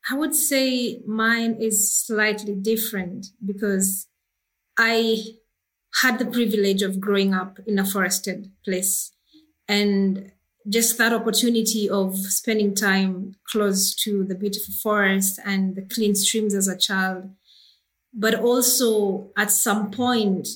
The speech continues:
realizing that you have that love for nature, you're connected to nature, but also at some point, witnessing that natural world that my friends and I knew as children changing before our eyes. The streams no longer flowing in the same fast speed. The water levels have gone down.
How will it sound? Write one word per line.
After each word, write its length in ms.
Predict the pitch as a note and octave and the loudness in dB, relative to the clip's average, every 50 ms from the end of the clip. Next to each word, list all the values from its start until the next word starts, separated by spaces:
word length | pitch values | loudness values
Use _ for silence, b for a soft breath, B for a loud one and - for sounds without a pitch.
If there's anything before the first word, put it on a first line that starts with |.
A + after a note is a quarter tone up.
| - _ _ - | -12 _ _ -4
realizing 600 | G#3 G#3+ G#3+ G#3+ G#3+ A3 A#3 A#3 A#3 B3+ A3+ G#3 | 0 2 2 4 4 4 2 2 2 2 2 2
that 120 | G#3 G3 | 2 2
you 200 | G3+ G3 G3 G3 G3 | 2 2 0 0 0
have 300 | - G#3+ G#3+ G3+ G3 G3+ | 0 2 2 2 2 2
that 260 | G#3 G3 G3 G3 - | 0 0 0 0 -2
love 260 | G3 G3+ G3+ G#3+ G#3+ | 0 2 2 2 0
for 140 | - A3+ G3+ | -2 0 2
nature, 340 | G3 G3+ G3 G3 F#3+ G3 F#3+ | 2 2 2 0 0 0 0
you're 160 | F#3+ G3 F#3+ | 0 -2 0
connected 360 | G3 G3 G3 G3 G3 G3+ G3 | 0 0 0 2 0 0 -2
to 120 | G3 G3 G3+ | 0 0 2
nature, 360 | G3 G#3+ A#3 A3 - A3+ G#3 | 2 2 2 2 0 0 0
but 140 | F#3+ G3 A3 | 2 2 2
also 240 | A#3 A3+ - C4 | 2 2 2 2
at 120 | A#3 A#3 - | 0 0 0
some 260 | - G#3 F#3+ G3 F#3+ | 0 2 2 2 0
point, 440 | F#3+ G#3+ G#3 G#3 G3+ G3+ G3+ G3 G3 - - _ _ _ _ _ _ _ _ _ _ _ _ _ _ _ _ - | 0 0 2 2 2 2 0 0 -4 -6 -10 _ _ _ _ _ _ _ _ _ _ _ _ _ _ _ _ -2
witnessing 800 | A3 A3+ G3 A#3 A3+ A3+ A#3+ C4 B3+ - - B3+ A3 G#3+ G#3+ | -2 0 2 2 4 4 4 4 4 2 4 2 4 4 4
that 240 | G3 G#3 G#3 - - | 4 2 2 2 2
natural 460 | A3 G#3+ A3+ A3+ - - B3 G#3+ G3+ | 2 2 4 4 4 2 4 2 2
world 240 | G3+ G3 G3+ G3+ F#3+ | 4 4 4 4 2
that 160 | F#3+ F#3 G3+ | 0 0 2
my 120 | G3+ F#3+ G3 | 2 2 2
friends 300 | G3 - A3 G#3+ G3 G#3 | 2 0 0 0 2 2
and 160 | G3 G3 G3+ | 2 2 2
I 80 | G3+ | 2
knew 180 | G3+ G3 G3 F#3+ | 2 2 2 2
as 160 | F#3+ F#3+ - | 0 0 0
children 460 | - - B3 A#3+ A#3 G#3+ G#3+ G3 G3 | 0 2 2 2 0 0 0 0 2
changing 340 | F#3+ G3+ G#3+ G#3+ G#3 G#3+ G#3 | 2 2 0 0 0 0 0
before 360 | G3 G3 G3 - G#3+ G3+ G3 | 0 0 -2 0 -2 0 0
our 60 | G3 - | 0 2
eyes. 500 | B3 B3+ B3 G#3+ F#3+ F#3 - - - - - | 2 2 2 0 0 0 0 -2 -2 -4 -8
The 80 | G3+ G3+ | -2 -2
streams 800 | G3+ - - - A#3+ B3 A#3+ A#3+ A#3 A#3 A3+ A3+ A3 - - B B B B B B B | 0 0 2 0 0 2 2 2 2 2 0 0 -2 -4 -6 B B B B B B B
no 100 | A3+ A3+ | 2 4
longer 300 | A3+ A3+ A3+ A3+ G#3+ G#3 | 4 4 4 2 2 0
flowing 340 | G3+ - - A3+ A3 A3+ A3 | 0 -2 0 0 2 2 2
in 100 | G#3+ G3+ | 2 2
the 80 | G3 F#3+ | 2 2
same 360 | G3 - A3+ G#3+ G#3+ G3 G3 | 2 2 2 0 -2 -2 -2
fast 380 | - G3 G3 G3 - - - | -2 -2 0 0 0 -2 -2
speed. 420 | - A3+ G#3+ G#3 G3+ G3 G3+ G3 G3 - - - | -2 -2 -2 0 0 0 -2 -4 -6 -10 -6 -4
The 60 | G3 | 0
water 260 | F#3+ G#3 G3+ G#3 G#3+ | 0 0 0 0 0
levels 480 | G3 F#3+ G3 G3+ G3 G3 G3 F#3+ F#3+ - | 0 2 2 0 2 0 0 0 0 -2
have 160 | F#3 F#3 F#3+ | -4 -4 -2
gone 260 | G3 G3+ G3+ G3+ G3+ | -2 0 2 2 2
down. 540 | F#3+ G3 F#3+ F#3+ F#3+ F#3+ F#3+ F#3 F#3+ G3 B | 2 2 2 4 2 2 0 -2 -4 -8 B